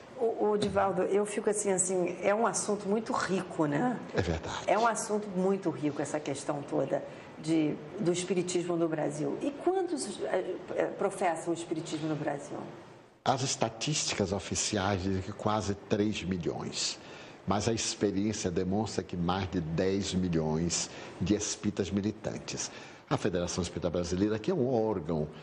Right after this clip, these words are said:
Speaker 2: que estuda, que trabalha, que nos ajuda, que nos orienta, sem ser uma instituição que nos governe,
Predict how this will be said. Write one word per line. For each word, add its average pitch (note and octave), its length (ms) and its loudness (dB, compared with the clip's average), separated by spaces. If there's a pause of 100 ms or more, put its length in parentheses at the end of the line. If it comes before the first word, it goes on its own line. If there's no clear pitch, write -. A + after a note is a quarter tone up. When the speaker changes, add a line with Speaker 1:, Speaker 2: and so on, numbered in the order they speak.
(240)
Speaker 2:
que C3+ 100 4
estuda, G#2+ 720 0
que - 100 -8
trabalha, F2+ 560 0
que - 120 -4
nos F2 160 0
ajuda, F2 380 0
que E2+ 120 0
nos E2+ 200 0
orienta, E2+ 680 0 (280)
sem - 200 2
ser G#2+ 340 2
uma G#2 140 2
instituição G#2 800 0
que F2+ 120 -4
nos E2+ 160 2
governe, E2 600 0